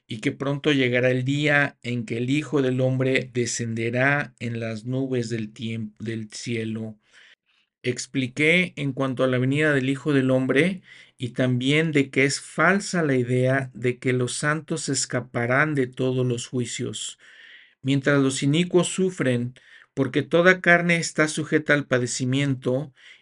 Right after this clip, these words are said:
y los justos apenas escaparán. Véase Doctrina y Convenios sesenta y tres treinta y cuatro. Aún así, muchos de los santos se librarán, pues los justos por la fe vi-, vivirán.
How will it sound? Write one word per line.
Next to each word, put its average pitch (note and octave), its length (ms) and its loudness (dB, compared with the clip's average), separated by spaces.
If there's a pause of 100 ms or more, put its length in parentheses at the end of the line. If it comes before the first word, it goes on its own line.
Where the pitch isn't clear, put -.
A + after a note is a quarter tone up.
y C3 120 -2
los B2 260 0
justos F#3+ 800 0
apenas D#3 800 0
escaparán. G#2+ 920 -4 (320)
Véase C3+ 440 2
Doctrina C3 380 -2
y B2+ 80 -6
Convenios C3 520 0
sesenta A2+ 480 -4
y A2+ 80 -4
tres B2 320 -2
treinta A2+ 340 -4
y G#2 80 -4
cuatro. G#2+ 560 -8 (520)
Aún C3 280 -2
así, F3 580 0 (300)
muchos C#3+ 420 -2
de D#3 100 4
los C3+ 160 0
santos C#3+ 380 -4
se D3 120 -4
librarán, C3 760 0 (360)
pues C3 180 0
los B2 220 -2
justos F#3 580 -2
por B2+ 300 -2
la A#2 120 -2
fe C#3 220 2
vi-, C3+ 380 2
vivirán. A#2 800 -2